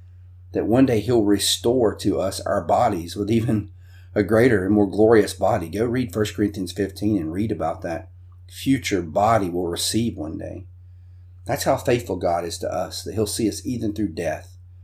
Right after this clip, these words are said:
even through the hardest things of our lives. So as you read this psalm today, think about the anguish of David and what got him through.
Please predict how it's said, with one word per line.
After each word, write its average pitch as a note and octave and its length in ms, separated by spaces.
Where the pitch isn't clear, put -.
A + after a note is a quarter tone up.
even C#3 260
through B2+ 140
the A2 80
hardest A2+ 480
things G#2 240
of D#2+ 80
our E2 160
lives. - 640
So - 100
as D3+ 100
you C#3+ 120
read D3 260
this A#2+ 240
psalm G#2+ 300
today, E2+ 240
think A#2+ 240
about F2 380
the F#2+ 120
anguish F#2 480
of F2+ 160
David E2+ 560
and G#2+ 80
what A#2+ 180
got E2 220
him D2+ 160
through. E2+ 360